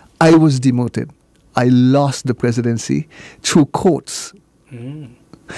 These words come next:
Speaker 1: So
Speaker 2: That's
Speaker 1: we,
Speaker 2: interesting.
Speaker 1: <laughs> the following year, in May the next year,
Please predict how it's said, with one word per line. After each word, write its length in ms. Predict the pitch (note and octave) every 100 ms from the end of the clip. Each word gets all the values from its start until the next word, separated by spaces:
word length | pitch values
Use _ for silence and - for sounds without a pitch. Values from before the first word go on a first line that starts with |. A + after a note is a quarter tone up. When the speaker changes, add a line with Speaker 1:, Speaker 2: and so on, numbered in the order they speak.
| - -
Speaker 1:
So 380 | - - F3+ F#3+
Speaker 2:
That's 120 | -
Speaker 1:
we, 120 | F3
Speaker 2:
interesting. 380 | - G#2 - G#2+
Speaker 1:
<laughs> 760 | A3 - - - - - - -
the 160 | D3
following 540 | D3+ - G3+ G3 G3+ F#3
year, 460 | F3 E3 D3+ B2+ - -
in 340 | C3 A#2 A2+ B2
May 220 | C#3+ D3+
the 100 | C3
next 300 | B2 B2 -
year, 200 | C#3